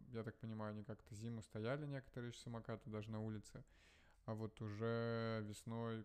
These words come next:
стали пропадать, плюс карантины. На Кипре вообще нельзя было, э, передвигаться без разрешения, плюс коронавирус, вряд ли вы бы стали трогать какие-то грязные ручки после кого-то.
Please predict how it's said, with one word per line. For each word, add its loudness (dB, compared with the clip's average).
стали 0
пропадать, -2
плюс -4
карантины. -4
На 4
Кипре 0
вообще 0
нельзя 2
было, 0
э, 2
передвигаться 2
без -4
разрешения, 0
плюс -4
коронавирус, -2
вряд 2
ли 2
вы 2
бы -2
стали 0
трогать -2
какие-то -6
грязные 0
ручки -4
после -6
кого-то. -4